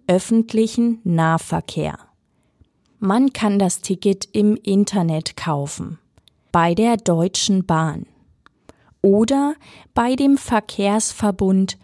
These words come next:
des Wohnorts. In Hamburg heißt der Verkehrsverbund H V V. Es hat sich noch etwas verändert mit dem Monat Mai. Die Corona-Warn-App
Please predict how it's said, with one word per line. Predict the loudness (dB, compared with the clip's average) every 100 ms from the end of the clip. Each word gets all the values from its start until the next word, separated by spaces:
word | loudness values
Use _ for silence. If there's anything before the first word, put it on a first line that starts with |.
| _ _
des | 0 0 -2 -6
Wohnorts. | 0 2 2 -2 -2 -2 -4 -8 -8 -8 -10 _ _ _ _ _ _
In | 2 2 2
Hamburg | 0 2 2 2 0 -6 -20 -12 -2
heißt | 0 0 -2
der | -2 -2
Verkehrsverbund | -4 -6 -4 -2 0 -2 -2 -2 0 2 0 -2 _ _
H | -2 0 0 -2
V | -4 -4 -4
V. | -4 -4 -4 -6 -14 _ _ _ _ _ _ _ _ _
Es | 0 0 0
hat | -4 -2
sich | -2 -2 2
noch | 4 4 2
etwas | -4 -6 -2 -2 -4
verändert | -4 -4 -2 -2 -2 -4 -8 -14 _ _ 0
mit | 0 2
dem | 0 2
Monat | 2 0 0 -4 -2
Mai. | -2 -2 -6 -12 _ _ _ _ _ _ _ _
Die | -6 0 0 -2 -4
Corona-Warn-App | 0 0 0 0 2 2 2 -2 -2 -2 0 0 0 -4 -4 -6